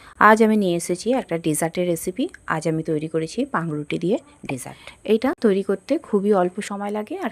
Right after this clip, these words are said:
খেতে কিন্তু দুর্দান্ত হয়। আর মাত্র চার পাঁচ পিস পাউরুটি থাকলেই এই রেসিপিটা হয়ে যাবে। আর আমাদের সবার বাড়িতেই এখন প্রায় ব্রেড থাকে, তাই এইটা যখন ইচ্ছা আপনি বানিয়ে নিতে পারেন। সবার প্রথমে আমি চার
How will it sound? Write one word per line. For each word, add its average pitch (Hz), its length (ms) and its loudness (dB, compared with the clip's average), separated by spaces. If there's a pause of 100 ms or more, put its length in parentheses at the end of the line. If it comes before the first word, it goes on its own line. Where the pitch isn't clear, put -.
খেতে 180 260 -8
কিন্তু 240 400 -4
দুর্দান্ত 156 500 -10
হয়। 143 200 -8 (500)
আর 208 140 0
মাত্র 208 400 -4
চার 165 280 -6
পাঁচ 180 240 -10 (100)
পিস - 340 -8
পাউরুটি 160 400 -8
থাকলেই 180 480 -6
এই 156 300 -6 (260)
রেসিপিটা 160 480 -8
হয়ে 170 200 -4
যাবে। 95 300 -12 (340)
আর 226 120 -2
আমাদের 202 320 -4
সবার 175 320 -4
বাড়িতেই 214 400 -2
এখন 175 220 -8
প্রায় 165 200 -8
ব্রেড 170 260 -8 (100)
থাকে, 185 280 -6 (320)
তাই 180 280 0
এইটা 202 400 -6
যখন 226 360 -4 (220)
ইচ্ছা 294 360 -10
আপনি 180 300 -6
বানিয়ে 151 300 -6
নিতে 147 200 -6
পারেন। 147 260 -12 (680)
সবার 226 340 0
প্রথমে 226 460 -8
আমি 196 220 -8
চার 160 200 -6